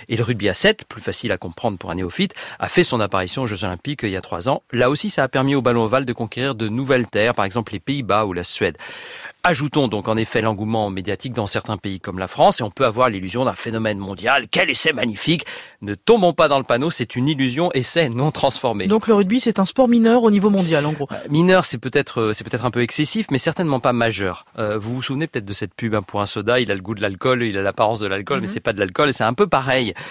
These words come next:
Speaker 1: Euh, on peut examiner quelques chiffres. Le premier, c'est le nombre de fédérations nationales membres de World Rugby, officiellement cent cinq. Bon, ça fait chic. Sauf que pour les autres grands sports de ballon, le football, le basketball, le, le volleyball, c'est le double de
Speaker 2: Mhm.
Speaker 1: cent dix, de cent vingt.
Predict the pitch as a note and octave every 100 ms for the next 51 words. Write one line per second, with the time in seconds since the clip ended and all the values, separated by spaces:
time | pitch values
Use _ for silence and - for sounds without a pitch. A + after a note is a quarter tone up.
0 | - - A#2 C3 C#3+ G#3+ G3 E3 D#3+ E3+
1 | C#3+ B2 A#2 G#2 - - B2 - E3 A3
2 | - A#2+ A#2+ D#3+ C3+ G#2 G2 - D3 C#3
3 | B2+ A#2 G2+ C#3 D3+ C#3+ D3 E3 C#3 D#3
4 | A#2+ G#2+ F#2 C3+ D#3 B2 A#2 A2 A2+ C3+
5 | C#3+ D3 F#3 - - F3 - A2+ D#2 -
6 | - - A#2 - A2+ C#3+ C#3 - - -
7 | - - G3 - A#2 - A2 A2 C3 G#3+
8 | - G#2+ F#2+ F#2+ - A#2 G2+ F2 E2+ F#2
9 | G2 G2 - F#2 - G2+ F#2 G#2+ F2+ D#2+
10 | G#2 G#2 G2+ F#2+ G2+ G#2 F#2 F2+ F#2+ A2+
11 | A2+ A#2+ C3+ A#2 - B2 A#2 A#3 G#2 E2+
12 | F2+ G2 E2+ C3 G#2+ A2 A2 F2+ - A2
13 | F#2+